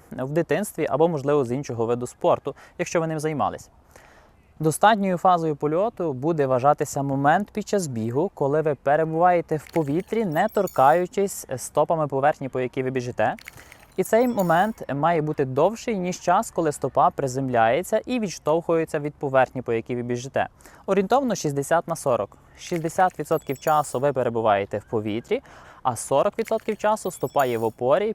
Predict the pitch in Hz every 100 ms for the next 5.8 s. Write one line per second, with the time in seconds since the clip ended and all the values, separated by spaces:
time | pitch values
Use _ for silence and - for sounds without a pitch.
0 | - 165 - 143 170 131 117 117 123 123
1 | 135 180 123 - - _ - - - _
2 | _ - 208 - 277 165 147 160 190 151
3 | - - 143 175 180 147 - 139 156 156
4 | 143 135 131 - 143 139 - 113 123 120
5 | 147 131 123 131 143 - 104 113